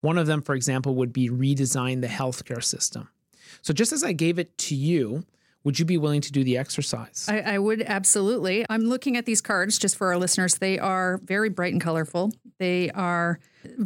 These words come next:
Speaker 2: visualizing various problems with some really c-, cool graphics. And then on the back, there's some interesting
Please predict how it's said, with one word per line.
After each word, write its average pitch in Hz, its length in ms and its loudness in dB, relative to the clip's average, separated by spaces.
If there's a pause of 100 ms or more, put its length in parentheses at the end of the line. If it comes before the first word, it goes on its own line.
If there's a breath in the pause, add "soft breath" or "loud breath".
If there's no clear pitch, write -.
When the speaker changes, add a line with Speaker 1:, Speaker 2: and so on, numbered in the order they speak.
Speaker 2:
visualizing 196 840 2
various 190 600 2
problems 190 680 0
with 180 140 0
some 185 240 2
really 202 380 0
c-, - 60 -20 (140)
cool 180 440 0
graphics. 165 720 0 (340 loud breath)
And 208 160 2
then 202 140 2
on 202 140 2
the 202 60 2
back, 233 720 -4 (520)
there's 202 140 0
some 202 160 2
interesting 175 680 0